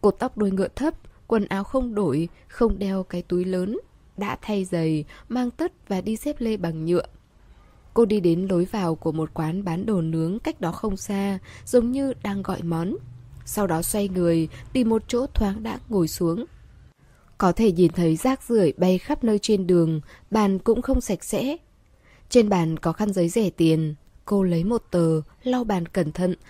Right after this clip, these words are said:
sau đó gấp khăn giấy bẩn để phía dưới chỗ gác đũa để tránh bị gió thổi rơi xuống đất. Sau đó cô thò tay vào túi áo khoác, lấy ra một chai Giang Tiểu Bạch, mở nắp và trực tiếp uống một ngụm từ miệng chai.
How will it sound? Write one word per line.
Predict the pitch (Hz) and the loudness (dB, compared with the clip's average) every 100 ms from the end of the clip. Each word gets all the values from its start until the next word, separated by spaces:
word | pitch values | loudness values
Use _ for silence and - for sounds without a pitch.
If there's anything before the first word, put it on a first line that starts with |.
| - - | -20 -20
sau | - 220 | -6 -2
đó | 196 175 175 | 0 0 4
gấp | 277 - | 4 4
khăn | 196 | -2
giấy | 185 165 | -2 -4
bẩn | 165 220 180 139 - - | -2 0 0 -2 -10 -10
để | 190 214 165 | 2 4 4
phía | - 190 | 2 0
dưới | 185 196 175 190 | 2 0 0 0
chỗ | - 240 | -2 -4
gác | - 269 | -4 -4
đũa | 240 269 330 - - | -2 -2 -4 -12 -8
để | - 202 - | 0 0 0
tránh | - 175 214 | -4 -2 -2
bị | 262 190 | -4 -4
gió | 175 175 165 | -4 -6 -4
thổi | 240 214 | 0 0
rơi | 151 185 | 0 -2
xuống | 185 175 175 | 0 -2 0
đất. | 247 - _ _ _ - - - | -2 -4 _ _ _ -20 -20 -16
Sau | - 233 202 | -2 0 2
đó | 170 165 | 2 0
cô | - | -2
thò | - 180 170 | -2 0 -2
tay | - 190 175 | 0 0 0
vào | 165 | -2
túi | - | -2
áo | 170 165 | -2 -4
khoác, | 185 254 302 330 - - | -4 -2 -2 -4 -14 -6
lấy | 226 226 | 2 2
ra | 226 277 | 2 0
một | 247 180 - | 0 -2 -2
chai | 202 190 185 190 - | -2 0 -2 -4 -4
Giang | 220 214 208 | 0 0 0
Tiểu | - 175 - | 0 0 2
Bạch, | 151 - _ - - _ _ | -2 -2 _ -20 -20 _ _
mở | 208 180 | 2 2
nắp | 180 254 311 - - - | 2 0 -2 -14 -20 -2
và | 226 214 - | 0 0 -2
trực | 233 - | -4 -2
tiếp | 285 302 | -4 -4
uống | - 196 | -2 -2
một | 233 240 | 0 -2
ngụm | 190 190 - - | 0 -2 -2 -2
từ | 175 | 0
miệng | 170 170 - | 0 -2 -2
chai. | 190 190 196 | 0 0 -2